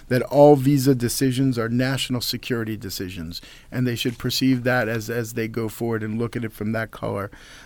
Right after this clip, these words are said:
Uh, there's been an ordering of the posts, including consulars, law enforcement, intelligence officers, to identify populations that might warrant, warrant increased scrutiny. So not only make determinations, but try to identify groups of people that should be looked at in a different way.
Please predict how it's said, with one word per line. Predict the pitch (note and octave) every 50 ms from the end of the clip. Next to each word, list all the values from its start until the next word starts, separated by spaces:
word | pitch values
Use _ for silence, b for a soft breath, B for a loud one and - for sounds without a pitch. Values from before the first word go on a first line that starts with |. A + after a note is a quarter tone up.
| B B
Uh, | - B2 B2+ A#2+ A#2
there's | A#2 B2+ C3 B2+ A#2+
been | A#2+ C3 B2+ B2+
an | -
ordering | - D3 D3 C#3 D3 C#3+ C3+
of | C3 A2+ G#2+ -
the | A2
posts, | G#2+ - - D3 D3 C#3+ C3+ - -
including | A#2+ A#2 A2+ - C3+ B2 A2+ A#2
consulars, | A2 - - C3+ C3+ C3 - C3 C3+ B2 A2 A2
law | A#2 B2+ C3
enforcement, | C3+ C3 C3 - B2+ B2+ - - A#2 G#2+
intelligence | G#2 - A#2+ C3 C3 C3+ B2 B2 C3 B2 A#2 -
officers, | - B2 B2 A#2+ - - B2+ B2+ A#2 -
to | - A#2+ A2
identify | A#2 A#2 A2+ B2+ B2+ C3+ C3 - A#2+ A#2+
populations | A#2+ - A#2 A#2 A#2+ - - G2+ A#2 A#2+ B2 - - D#3+ D#3+ D#3 - - B B B B B B B
that | - C3 C3
might | B2+ C3 C3+ C3+ A2
warrant, | F2 C3 B2+ B2+ C3+ C3 - -
warrant | B2+ C3 C3+ C3+ C3+ B2+ -
increased | B2+ B2 B2 - - C3+ C3 B2+ -
scrutiny. | - - C#3 C3+ B2+ E2 A#2+ A2 G#2
So | - - B2+ A2+
not | A2+ A#2 C3 C3+ C#3+ C#3+
only | D3 D3 C#3+ C3+ C3+
make | C3+ C3 B2+ B2 B2
determinations, | - C3 B2 - C3 A#2+ A2+ A#2+ B2+ C#3 D3 C#3+ - C3 A#2+ A#2 - B B B B B B -
but | - C3 B2 -
try | - - C#3 B2+ C3
to | B2+ B2+ -
identify | F#2+ B2+ A#2+ A2+ B2+ B2+ C3 B2+ - A#2+ B2
groups | A#2 A#2 B2 C3 B2 - -
of | B2 A2+
people | - - B2+ A#2+ A#2+ A#2+
that | A2+ A2+ A2 -
should | - B2+ A#2
be | A2+ A#2 G#2+
looked | A2 A#2+ B2 A#2+ -
at | A#2+ A#2 A2+
in | A2+ A2 A#2
a | A2
different | G#2+ A#2+ A#2 - - G#2+ G#2 D#2+ F2 A#2
way. | A#2 A#2 A2 G#2 G2